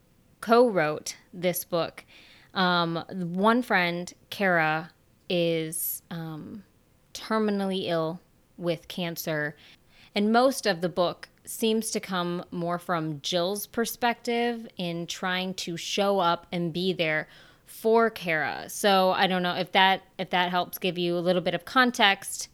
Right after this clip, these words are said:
Something at the very beginning that the ladies talk about, uh,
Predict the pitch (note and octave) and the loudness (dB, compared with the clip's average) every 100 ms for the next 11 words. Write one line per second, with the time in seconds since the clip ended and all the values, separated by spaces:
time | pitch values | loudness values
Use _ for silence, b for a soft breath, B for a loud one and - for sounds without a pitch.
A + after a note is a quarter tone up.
0 | - - C#4 D#4+ C4+ A3+ G3+ G#3 G3+ F#3 | -8 0 2 4 4 4 4 4 4 2
1 | F#3 F3 F3+ F3 - F3 F3 E3+ - - | 0 0 0 -4 -8 -2 0 0 -2 -8
2 | - _ _ _ _ _ - G3 F#3 F3+ | -16 _ _ _ _ _ -6 0 2 2
3 | F3 F3 E3 - - - G3 F#3 F#3 E3+ | 2 0 -2 -4 -6 -4 -2 0 0 0
4 | D#3+ D#3+ - - | 2 0 -4 -6